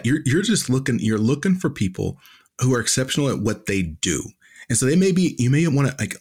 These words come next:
I, I believe in Franken mentorship. I coined this when I was really young. That's why it sounds like that. <laughs> But Franken mentorship, like, I've never had one mentor. Um, I've always had many mentors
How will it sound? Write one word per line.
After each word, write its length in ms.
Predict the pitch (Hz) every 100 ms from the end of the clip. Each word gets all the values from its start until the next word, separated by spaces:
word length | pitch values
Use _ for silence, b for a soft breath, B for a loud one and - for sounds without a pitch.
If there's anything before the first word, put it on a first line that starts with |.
| -
I, 120 | 107 -
I 200 | 123 139
believe 280 | 143 131
in 60 | 107
Franken 480 | 92 117 104 92 90
mentorship. 580 | 82 82 90 - - -
I 120 | 90 92 -
coined 240 | 127 107
this 140 | 95
when 100 | 95
I 40 | 90
was 160 | 80
really 280 | 87 95 87
young. 280 | 80 87 80
That's 200 | 87 -
why 100 | 87
it 100 | 82
sounds 280 | - 87 80
like 140 | 73
that. 200 | 80 85 135
<laughs> 80 | 139
But 200 | 123 -
Franken 340 | 135 127 120
mentorship, 480 | 107 101 90 - - B B
like, 140 | 117 117
I've 200 | 139 131
never 340 | 110 113 110
had 300 | 101 90 85
one 180 | 95 90
mentor. 400 | 80 80 53 - B B B B
Um, 160 | 131 117
I've 140 | 123
always 220 | 123 131 123
had 160 | 107 -
many 360 | 110 113 123
mentors 560 | 98 76 - - -